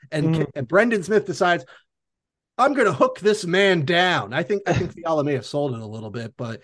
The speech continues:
Speaker 1: they
Speaker 2: Yeah,
Speaker 1: award
Speaker 2: but,
Speaker 1: the,
Speaker 2: you
Speaker 1: they
Speaker 2: know.
Speaker 1: award the penalty shot. So it's four two. Kevin Fiala, who already has a goal, Kevin Fiala, who has sixteen other goals this season,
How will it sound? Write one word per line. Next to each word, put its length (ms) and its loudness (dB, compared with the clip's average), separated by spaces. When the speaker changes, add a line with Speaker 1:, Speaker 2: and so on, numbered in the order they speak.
Speaker 1:
they 100 4
Speaker 2:
Yeah, 60 4
Speaker 1:
award 320 6
Speaker 2:
but, 120 2
Speaker 1:
the, 60 -8
Speaker 2:
you 60 -2
Speaker 1:
they 60 -2
Speaker 2:
know. 100 -2
Speaker 1:
award 420 4
the 100 -10
penalty 640 0
shot. 360 -6
So 180 -2
it's 120 -4
four 300 4
two. 420 0
Kevin 280 -2
Fiala, 400 0
who 100 0
already 220 0
has 160 -4
a 60 -10
goal, 200 -8
Kevin 320 -2
Fiala, 360 -2
who 120 -2
has 280 -10
sixteen 440 -2
other 160 2
goals 420 0
this 340 -8
season, 520 -6